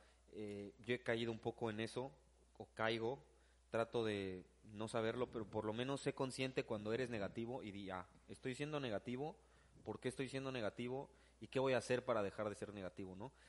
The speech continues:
Y de plano las personas que son negativas y que están a tu alrededor, pues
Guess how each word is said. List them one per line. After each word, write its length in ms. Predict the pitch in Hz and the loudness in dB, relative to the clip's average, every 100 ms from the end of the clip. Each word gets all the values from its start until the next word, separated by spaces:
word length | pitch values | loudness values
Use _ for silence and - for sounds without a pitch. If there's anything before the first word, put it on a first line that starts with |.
| - - | -20 -6
Y 100 | 113 | 0
de 80 | 113 | 2
plano 260 | 143 160 180 | 4 4 4
las 140 | 156 | 2
personas 380 | 131 123 151 160 | 2 0 0 -2
que 100 | 131 | -2
son 160 | 139 147 | -2 0
negativas 640 | 156 117 131 139 156 - - - _ _ | 2 2 2 2 0 -2 -12 -20 _ _
y 80 | 113 | -16
que 100 | - | -10
están 380 | 104 - 123 143 | -8 -2 -2 -2
a 80 | 143 | -2
tu 100 | 117 | 0
alrededor, 640 | 101 101 98 98 117 - - - - - - - - - - - - - - - - - - - - - - - | 0 2 0 2 0 0 -8 -20 -20 -20 -20 -20 -20 -20 -20 -20 -20 -20 -20 -20 -20 -20 -20 -20 -20 -20 -20 -2
pues 400 | 165 165 165 - | 2 2 0 -10